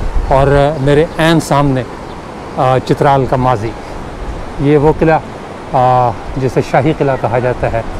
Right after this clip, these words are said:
और ये चित्राल का, अ, की शाही निशानियों में से, अ, मैं तो यही कहूँगा कि आखिरी निशानी है, अ, क्योंकि, अ, रियासत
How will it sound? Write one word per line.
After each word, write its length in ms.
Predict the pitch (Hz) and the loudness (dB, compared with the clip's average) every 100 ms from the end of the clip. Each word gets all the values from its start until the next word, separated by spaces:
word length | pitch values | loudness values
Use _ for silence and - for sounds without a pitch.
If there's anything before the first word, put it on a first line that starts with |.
| - - - | -6 -6 -4
और 100 | 135 | -2
ये 140 | 135 139 | 2 0
चित्राल 460 | - 143 143 147 | 0 0 2 2
का, 160 | 139 127 | 2 -2
अ, 40 | 120 - - - - 139 123 123 123 - | -2 -8 -12 -12 -6 -2 0 2 0 -2
की 140 | 147 117 - | -4 -4 -2
शाही 240 | 139 147 | 0 2
निशानियों 480 | 143 123 165 135 147 | 0 0 0 0 -2
में 140 | 131 107 | -2 -4
से, 180 | 127 - - - - - | -4 -6 -10 -14 -12 -4
अ, 80 | 127 | -2
मैं 140 | 139 | -2
तो 100 | 139 | 2
यही 180 | 147 156 | 4 4
कहूँगा 260 | 151 147 147 | 4 2 2
कि 120 | 147 | 2
आखिरी 300 | 147 156 160 | 2 2 2
निशानी 400 | 160 127 139 147 | 2 0 0 0
है, 120 | 135 | 0
अ, 40 | - - - - - - 127 131 127 - | -4 -12 -14 -12 -8 0 0 2 -2 -2
क्योंकि, 320 | 147 127 147 | -2 2 4
अ, 60 | 147 | 2
रियासत 540 | 143 127 127 135 127 | 0 0 2 2 0